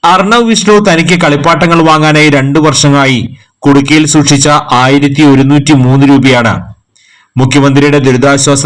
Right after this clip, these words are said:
നിധിയിലേക്ക് നൽകിയത്. ദുബായ് ജെംസ് ഓർ ഓൺ ബോയ്സ് ഹൈസ്കൂളിലെ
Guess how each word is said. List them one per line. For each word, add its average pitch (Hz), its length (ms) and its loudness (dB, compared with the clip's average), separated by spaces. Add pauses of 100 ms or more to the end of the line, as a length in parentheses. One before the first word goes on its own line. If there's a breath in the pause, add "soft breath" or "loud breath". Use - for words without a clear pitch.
നിധിയിലേക്ക് 131 480 0
നൽകിയത്. 101 400 0 (580 soft breath)
ദുബായ് 127 480 0 (460)
ജെംസ് 139 340 -2
ഓർ 143 100 0 (400)
ഓൺ 143 100 2 (160)
ബോയ്സ് 139 340 0
ഹൈസ്കൂളിലെ 135 500 0